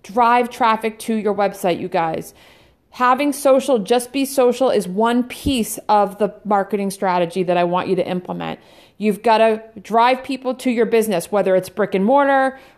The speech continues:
or your online home, such as your website. These are things that you can do pretty easily. And I want you to remember something.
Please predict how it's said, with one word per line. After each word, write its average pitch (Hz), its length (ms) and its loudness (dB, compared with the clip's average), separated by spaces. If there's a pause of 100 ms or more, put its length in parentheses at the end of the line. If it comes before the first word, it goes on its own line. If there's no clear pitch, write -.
or 190 120 2
your 214 200 4
online 214 440 2
home, 190 340 0
such 190 180 -2
as 185 140 -2
your 190 100 0
website. 180 540 -2
These 220 220 -2
are 269 80 0
things 247 260 -2
that - 180 -4
you 214 80 -4
can 233 200 -2
do 202 340 2 (300)
pretty 359 300 0
easily. 269 640 0 (360)
And 247 440 2
I 220 60 0
want 233 280 0
you 262 80 -2
to 277 60 0
remember 233 360 0
something. 175 440 -6